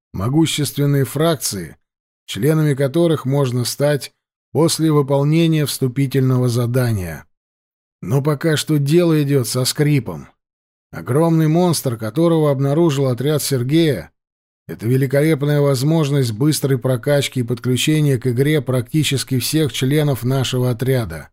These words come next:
За убийство такого должны дать огромное количество опыта.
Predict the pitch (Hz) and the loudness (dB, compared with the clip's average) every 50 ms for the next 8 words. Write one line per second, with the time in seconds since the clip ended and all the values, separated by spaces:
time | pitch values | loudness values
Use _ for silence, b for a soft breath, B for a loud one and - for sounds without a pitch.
0 | _ _ _ _ _ _ _ _ _ _ _ _ _ _ _ _ _ _ _ - | _ _ _ _ _ _ _ _ _ _ _ _ _ _ _ _ _ _ _ -18
1 | - 76 80 104 131 143 143 143 156 151 - - 135 135 117 131 120 110 - 147 | -14 -10 -4 -2 0 0 2 2 2 0 0 -2 -4 -2 -2 -2 -4 -2 0 0
2 | 156 147 143 139 131 131 131 127 117 135 143 139 131 143 143 135 - 131 127 123 | 2 2 2 2 0 0 0 0 0 0 0 2 2 2 0 0 0 -2 -2 -2
3 | 127 131 123 135 156 165 170 165 165 165 160 143 131 135 131 139 143 131 - 131 | 0 0 0 2 2 2 2 2 2 0 0 0 0 0 0 0 0 0 -2 -4
4 | - - 131 135 139 143 139 127 98 95 87 - 85 76 69 - | -4 -2 0 0 2 2 2 0 -2 -6 -10 -12 -14 -16 -18 -20